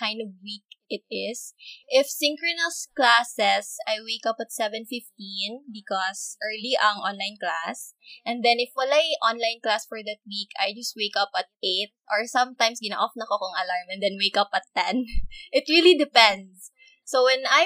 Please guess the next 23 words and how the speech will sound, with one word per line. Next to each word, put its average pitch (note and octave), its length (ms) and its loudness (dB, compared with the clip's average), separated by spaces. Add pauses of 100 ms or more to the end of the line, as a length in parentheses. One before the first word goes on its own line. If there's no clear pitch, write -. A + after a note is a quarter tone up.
wake F4+ 240 -2
up, G#3+ 320 6 (160)
I G#3 480 0
have A3+ 240 -6
my B3+ 160 -10
coffee G#3 680 -6 (120)
and G#3 160 -12
then G3+ 160 -8
my A#3 160 -4
breakfast. G3+ 760 -6 (320)
Usually, E4+ 440 2
I C#4+ 160 6
just D4 180 -8
like B3+ 220 0
to B3 80 -8
have G#3+ 240 -2
my G#3 160 -8
coffee, G3 400 -8
pero G3 400 -6 (440)
ang A3 120 -8
akong C4 280 -6
mama, G#3+ 360 -2
ginaingon G3 400 -8